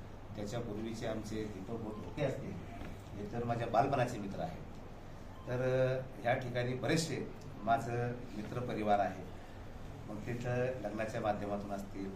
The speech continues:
कोणाच्या मौतीच्या माध्यमातून असतील, या जालन्याला सतत माझं येण्या जाण्याचं काम झालेलं आहे. आणि ज्या ज्या वेळेस वंचित बहुजन आघाडीच्या ह्या जालन्यामध्ये आंदोलन झाले असतील,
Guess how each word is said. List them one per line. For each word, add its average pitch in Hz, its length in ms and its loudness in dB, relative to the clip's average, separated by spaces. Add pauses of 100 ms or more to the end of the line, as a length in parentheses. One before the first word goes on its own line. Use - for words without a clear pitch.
(480)
कोणाच्या 98 340 -2
मौतीच्या 101 460 -2
माध्यमातून 98 560 -4
असतील, 92 320 -6 (520)
या 123 160 4
जालन्याला 117 520 8 (500)
सतत 180 380 2
माझं 147 220 8
येण्या 127 240 2
जाण्याचं 117 360 0
काम 101 240 2
झालेलं 87 340 -4
आहे. - 220 -6 (300)
आणि 147 160 0
ज्या 120 240 8
ज्या 208 140 10
वेळेस 185 220 8
वंचित 156 280 2
बहुजन 143 360 4
आघाडीच्या 139 340 4
ह्या 127 100 10
जालन्यामध्ये 135 580 10 (680)
आंदोलन 135 380 4
झाले 135 200 6
असतील, 147 260 2